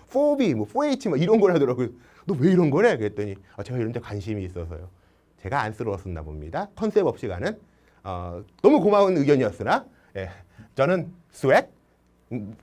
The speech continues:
느낌이 좋아서, 음, 스웩, 예, 스웩 경제, 우액 아닙니다. 예, 스웩 경제로 일 년간 밀어붙이겠습니다.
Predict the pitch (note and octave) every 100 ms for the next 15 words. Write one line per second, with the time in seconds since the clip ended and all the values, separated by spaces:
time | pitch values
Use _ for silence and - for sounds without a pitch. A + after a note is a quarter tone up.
0 | _ D3 D#3+ B3+ F3 C3 B2+ - _ -
1 | F#2 _ - C3+ - - _ _ G#2 -
2 | G3+ G3+ A#2 G2+ B2+ G#3+ G#3 G#2 F#2+ E2
3 | D3+ G#3+ _ _ - G#2 G#3+ A#3 - D3+
4 | C#3+ C3 B2 C#3 D3+ F#3+ F3 F#3 D3+ B2+
5 | C3+ D3+ B2 C#3 C3+ B2+ A#2 F#2+ F2+